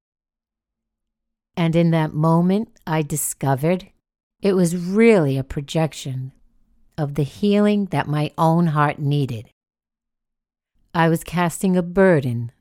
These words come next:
onto someone else to make me feel loved instead of me making me feel loved. It was very uncomfortable,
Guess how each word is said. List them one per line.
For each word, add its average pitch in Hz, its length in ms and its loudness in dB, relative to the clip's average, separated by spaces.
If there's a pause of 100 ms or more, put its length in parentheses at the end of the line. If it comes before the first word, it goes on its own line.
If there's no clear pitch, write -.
(120)
onto 147 300 -2
someone 175 440 0
else 110 560 -4 (680)
to 180 120 -4
make 160 260 2
me 165 120 0
feel 160 360 0
loved 156 720 0 (640)
instead 143 540 -2
of 139 200 -6
me 147 680 -2 (600)
making 127 440 -4
me 120 100 -4
feel 117 340 -6
loved. 113 560 -8 (2500)
It 180 120 4
was 180 100 2
very 214 300 6
uncomfortable, 147 920 -2